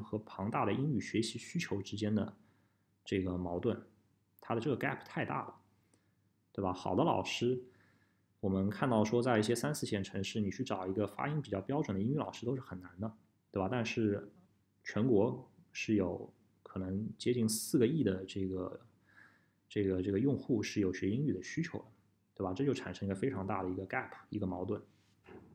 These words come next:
那这个我们行业里边来怎么解决这个问题呢？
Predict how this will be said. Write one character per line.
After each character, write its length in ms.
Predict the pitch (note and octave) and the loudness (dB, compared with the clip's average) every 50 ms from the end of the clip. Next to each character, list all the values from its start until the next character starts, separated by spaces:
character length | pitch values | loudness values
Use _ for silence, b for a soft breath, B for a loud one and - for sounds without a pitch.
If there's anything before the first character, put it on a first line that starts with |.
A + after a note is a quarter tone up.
| - - - - - - B B B B B B B - - _ _ _ _ _ _ _ _ _ _ _ _ _ _ _ _ - | -16 -16 -14 -14 -16 -20 B B B B B B B -6 -6 _ _ _ _ _ _ _ _ _ _ _ _ _ _ _ _ 4
那 460 | D3+ D3+ C#3+ B2+ A2 G#2 G2 G2+ B B B B B B B B _ | 6 10 10 12 10 10 8 4 B B B B B B B B _
这 260 | - - B2 A#2 A2 G#2 | 0 4 6 8 8 8
个 440 | G2+ G2 F#2+ F#2 F2+ F2 F#2+ - B B B B B B | 8 6 6 6 4 0 -4 -8 B B B B B B
我 80 | G2+ | 2
们 140 | G2 F#2+ F#2+ | 2 2 2
行 180 | - - A2+ D#3 | 2 2 4 6
业 60 | G3 | 6
里 80 | C3+ | 8
边 180 | A2+ G#2+ A2+ A#2 | 8 8 8 8
来 120 | G#2+ A#2 | 8 6
怎 120 | - - A2 | 6 4 4
么 60 | D3 | 2
解 160 | C#3+ - G2+ | 2 0 0
决 120 | F#2+ G2+ G2+ | 2 2 4
这 100 | - G#3 | 6 6
个 60 | A3+ | 8
问 120 | B3 A3+ | 8 6
题 180 | E3 - - G2+ | 6 4 2 -2
呢？ 80 | F#2+ | -6